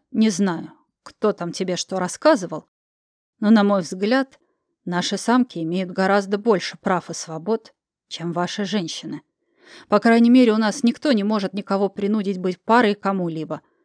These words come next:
даже на одну ночь, не говоря уже о всей жизни. Подобное решение должно идти от сердца, и никак иначе. «Последний, видимо, камень в мой огород»,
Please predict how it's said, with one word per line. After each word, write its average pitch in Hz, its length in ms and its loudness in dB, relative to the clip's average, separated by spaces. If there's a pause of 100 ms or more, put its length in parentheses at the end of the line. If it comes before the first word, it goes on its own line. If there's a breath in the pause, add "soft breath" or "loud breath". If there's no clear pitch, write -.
(180)
даже 185 260 -2
на 208 160 2
одну 214 240 2
ночь, 180 380 -4 (140)
не 190 100 -4
говоря 180 400 -2
уже 185 160 -2
о 180 60 -2
всей 190 260 -8
жизни. 160 440 -12 (840)
Подобное 208 400 4
решение 233 420 4
должно 185 400 0
идти 190 220 -6
от 165 100 -4
сердца, - 520 -8 (580)
и 175 80 -4
никак 175 380 -4
иначе. - 380 -8 (1600)
«Последний, 302 640 4
видимо, 311 380 4
камень 247 440 4
в 196 60 -2
мой 220 260 0
огород», 220 560 -2